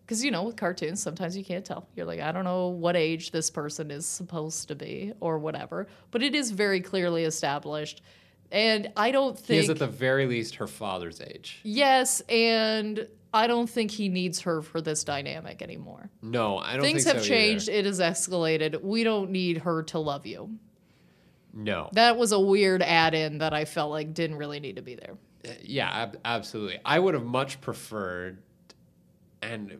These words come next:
Speaker 2: certainly been more sympathetic to Jafar, which I realize isn't the purpose of the
Speaker 1: Yeah, of
Speaker 2: movie
Speaker 1: course,
Speaker 2: itself.
Speaker 1: yes.
Speaker 2: But if he had just been like, "I need to marry Jasmine in order to legitimize my rule."
Speaker 1: Yes.
Speaker 2: And other than that, I don't really care about marrying
Speaker 1: Mm.
Speaker 2: her.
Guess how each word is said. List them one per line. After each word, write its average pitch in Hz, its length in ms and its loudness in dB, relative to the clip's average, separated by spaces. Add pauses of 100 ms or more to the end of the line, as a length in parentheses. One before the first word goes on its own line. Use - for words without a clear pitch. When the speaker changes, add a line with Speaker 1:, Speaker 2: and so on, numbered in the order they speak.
(120)
Speaker 2:
certainly 131 420 -4
been 104 140 -4
more 98 160 -4
sympathetic 95 640 -8
to - 100 -12
Jafar, 87 260 -6
which 92 120 -8
I 92 60 -6
realize 87 400 -6
isn't 87 280 -10
the 85 240 -6 (140)
purpose 92 340 -6
of 95 100 -8
the 220 140 2
Speaker 1:
Yeah, 214 160 4
of 202 160 4
Speaker 2:
movie 202 140 0
Speaker 1:
course, 175 160 2
Speaker 2:
itself. 175 240 0
Speaker 1:
yes. 165 280 0 (220)
Speaker 2:
But 110 300 2
if 113 160 -4
he 120 140 -2
had 110 100 -2
just 107 200 -4
been 101 200 -4
like, 87 360 -6
"I 135 200 2
need 147 300 -4
to 135 100 -4
marry 113 280 -2
Jasmine 95 480 -4
in 87 140 -8
order 90 200 -8
to 98 220 -10
legitimize 87 640 -6
my 71 120 -16
rule." 90 560 -8
Speaker 1:
Yes. 190 360 0 (160)
Speaker 2:
And 85 540 -4
other 120 200 0
than 107 140 -4
that, 98 180 -2
I 90 100 -4
don't 95 280 -6 (220)
really 85 480 -8 (180)
care 85 280 -6
about 80 340 -12
marrying 247 340 0
Speaker 1:
Mm. 233 140 2
Speaker 2:
her. 160 200 -4